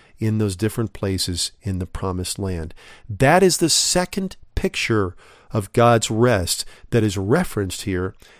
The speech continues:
in Genesis chapter, I mean, uh, Hebrews chapter four. The first picture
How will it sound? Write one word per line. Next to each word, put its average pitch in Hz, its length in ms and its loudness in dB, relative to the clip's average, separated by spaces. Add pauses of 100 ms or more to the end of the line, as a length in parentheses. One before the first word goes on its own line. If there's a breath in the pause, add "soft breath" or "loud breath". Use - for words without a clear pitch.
in 104 160 -2
Genesis 107 640 -4 (180)
chapter, 90 420 -4 (180)
I 117 80 -2
mean, 104 280 -2
uh, 90 60 -4
Hebrews 101 480 -4
chapter 92 360 -4
four. 107 400 -2 (220 loud breath)
The - 80 -8
first 151 340 2
picture 185 420 4